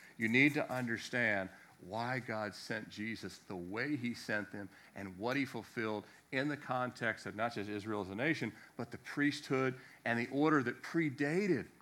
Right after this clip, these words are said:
the priesthood. And so the first thing we want to look at, starting in verse eleven, taking notes,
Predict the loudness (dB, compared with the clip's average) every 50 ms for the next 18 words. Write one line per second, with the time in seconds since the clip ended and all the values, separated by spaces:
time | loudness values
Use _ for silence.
0 | -20 -20 _ _ _ _ _ _ _ _ _ _ _ _ _ _ _ _ _ -18
1 | -14 -10 -6 -6 -6 -6 -8 -8 -6 -6 -6 -6 -8 -10 -16 -20 -20 -20 _ -20
2 | _ _ _ _ _ _ _ _ -10 -4 0 0 2 4 6 6 6 6 6 6
3 | 6 6 8 8 8 8 8 8 6 6 4 6 6 8 8 6 4 2 -8 -18
4 | -20 -20 -20 -20 -20 -20 _ _ _ _ _ _ -20 -18 -10 -4 0 4 6 8
5 | 8 8 8 8 8 8 6 4 2 2 4 4 4 4 4 2 0 -2 -4 -8
6 | -16 _ _ _ _ -8 -2 0 2 2 2 2 2 4 4 6 6 6 4 2
7 | 0 -4 -6 -6